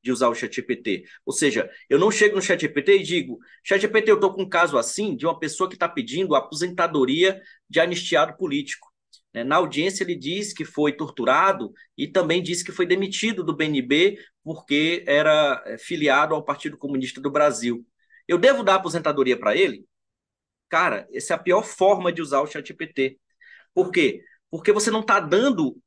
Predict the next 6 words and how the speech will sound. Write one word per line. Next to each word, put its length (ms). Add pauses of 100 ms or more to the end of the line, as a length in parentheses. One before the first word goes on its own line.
(300)
o 100
conhecimento 840
necessário, 720 (400)
o 80
conteúdo 600
necessário 640